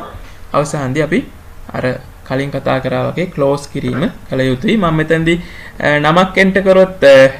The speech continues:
ජෝන් සීනා කියන නම සහ ඒජ් එක හතලිය කියලා දැම්මට පස්සේ අපිට මෙන්න මේ අවුට්පුට් එක එහෙම නැත්නම් මේ ගොනුව name age list dot T X T කියන ගොනුව විවෘත කරාට පස්සේ මේ විදියට ඒ නම බලා ගන්න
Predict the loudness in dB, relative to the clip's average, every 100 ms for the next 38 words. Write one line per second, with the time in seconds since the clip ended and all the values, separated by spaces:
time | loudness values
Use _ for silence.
0 | -6 -2 0 -2 -4 -6 -2 0 0 -2
1 | 0 0 0 -2 -4 -16 -18 -10 -4 0
2 | 2 2 2 0 0 -2 -2 -2 0 0
3 | 2 2 2 2 0 -2 -4 -4 -2 0
4 | 0 2 2 2 -4 -4 -4 -8 -14 -10
5 | -2 0 0 -4 -4 -2 0 0 0 -4
6 | -10 -6 -4 -4 -4 -6 -4 -6 -2 -2
7 | 0 0 0 -2 -10 -8 -4 -2 -2 -2
8 | -4 -6 -8 -8 -14 -16 -4 -4 -2 -4
9 | -4 -4 -6 -6 -4 -4 -2 0 0 -2
10 | -2 -2 0 0 0 -2 -2 -2 -4 -10
11 | -20 -20 -8 -2 0 0 0 0 0 -2
12 | -2 -4 -6 -8 -20 -20 -4 2 4 4
13 | 2 0 -2